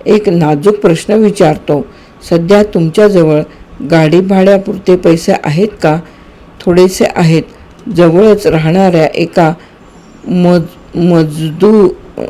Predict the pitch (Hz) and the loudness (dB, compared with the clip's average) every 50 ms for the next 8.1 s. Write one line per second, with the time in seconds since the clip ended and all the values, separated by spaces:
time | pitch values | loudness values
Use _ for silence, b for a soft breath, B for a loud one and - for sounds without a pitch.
0 | - - - 175 180 160 160 156 151 180 220 233 233 233 - - B B B B | -8 -6 -2 0 0 0 0 0 0 0 2 2 2 0 -2 -8 B B B B
1 | B B - - - - 175 185 170 170 165 165 160 160 151 165 156 156 156 160 | B B -18 -10 -6 -4 -2 0 2 2 2 2 0 0 2 2 2 2 2 2
2 | 160 185 214 214 208 - 175 165 165 160 160 165 180 B B B B B B B | 2 2 2 2 2 2 2 2 2 2 0 0 -2 B B B B B B B
3 | - - - 208 202 214 220 214 170 165 175 175 - - 190 165 175 180 202 190 | -20 -12 -6 -2 2 2 4 4 4 2 2 0 -2 -2 0 2 2 2 2 0
4 | 185 - 185 185 185 - - 156 - - - 165 165 170 170 - - 170 160 143 | 2 2 4 4 4 2 0 -4 -4 -2 -2 0 0 0 -2 -2 -4 -2 -2 -2
5 | 147 147 180 214 196 170 165 151 156 - - B B B B B B B - - | -2 0 2 2 2 2 2 2 0 -2 -4 B B B B B B B -4 -2
6 | 165 165 170 196 220 233 214 - 214 175 165 180 175 165 156 165 156 165 170 165 | 0 2 4 2 2 0 0 0 0 2 2 2 2 2 2 0 2 2 0 -2
7 | - - - - 170 165 156 147 160 160 170 180 214 226 185 175 160 143 139 151 | -4 -10 -6 -2 -2 0 0 2 0 0 2 2 2 2 2 2 0 0 -2 -4
8 | 156 - | -6 -6